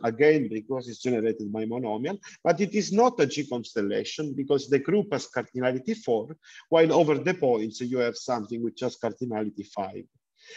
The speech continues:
And indeed, you can construct, you can do the opposite game with the sheaf, which is good for the, the solution on the right and not on the left,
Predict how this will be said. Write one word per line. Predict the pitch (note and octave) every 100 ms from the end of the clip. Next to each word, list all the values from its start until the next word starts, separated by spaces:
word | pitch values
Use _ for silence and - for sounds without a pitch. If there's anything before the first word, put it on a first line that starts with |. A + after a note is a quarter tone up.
| -
And | D#3+ E3
indeed, | F#3 F#3 A3 D3
you | D3+ D3
can | D3+ C#3+
construct, | D3 C#3 - E3+ D3+ - - -
you | C#3
can | C#3+ C#3+
do | D3+ D#3+ - - _
the | B2
opposite | D#3 G3 - B2+ - - A#2+
game | C#3 C3 A2 G#2+ - _ -
with | A2+
the | A#2
sheaf, | - C3 C3+ A#2+
which | A2+ A2
is | G#2+
good | - C3 C3+ A2
for | - A2
the, | G2 G#2 - _ _
the | A2+
solution | G#2+ A#2 C3 C3 A2
on | G#2+ A2
the | A2
right | A#2+ A2+ -
and | G#2+ A2
not | C3 -
on | B2
the | -
left, | C4 A2+ - -